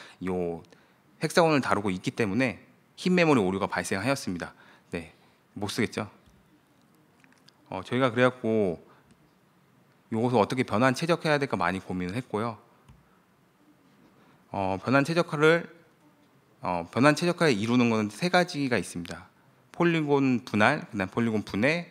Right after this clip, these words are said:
그다음에 헥사곤 폴리곤 변환 최적화 적용입니다.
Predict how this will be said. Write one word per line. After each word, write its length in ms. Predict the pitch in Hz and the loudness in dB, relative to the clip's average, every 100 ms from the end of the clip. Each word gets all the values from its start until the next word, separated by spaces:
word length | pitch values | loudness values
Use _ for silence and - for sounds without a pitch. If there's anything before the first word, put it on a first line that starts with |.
| - - | -18 -12
그다음에 240 | - 98 | -6 -6
헥사곤 460 | 113 - 165 156 151 | -6 -2 0 2 0
폴리곤 460 | - 147 139 143 | -2 0 2 0
변환 300 | 135 95 101 | 0 -2 -4
최적화 580 | 104 160 151 - 117 117 - _ _ | -4 -4 -4 -2 -2 -2 -10 _ _
적용입니다. 600 | - 98 90 85 87 | -6 -4 -4 -6 -12